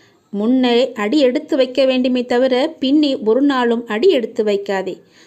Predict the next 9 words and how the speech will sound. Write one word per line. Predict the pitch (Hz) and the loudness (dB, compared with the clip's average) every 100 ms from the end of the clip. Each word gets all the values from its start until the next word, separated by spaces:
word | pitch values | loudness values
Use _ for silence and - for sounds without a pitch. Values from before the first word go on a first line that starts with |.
| _ | _
உன்னுடைய | 220 214 214 208 208 | -4 -2 0 0 -2
செயல், | 208 233 220 254 403 - | -2 -2 0 0 -2 0
உன்னுடைய | 359 320 294 277 247 | 4 4 4 2 -2
கடமையில் | 247 269 330 294 262 | -2 0 0 0 0
மட்டுமே | 254 254 262 254 294 - | -2 -2 0 0 0 0
உன்னுடைய | 285 269 240 226 220 | 2 2 0 -2 -4
கண் | - 269 415 | -4 0 2
இருக்க | 254 226 226 | 0 0 -2
வேண்டும். | 208 202 196 180 | -2 -2 -4 -8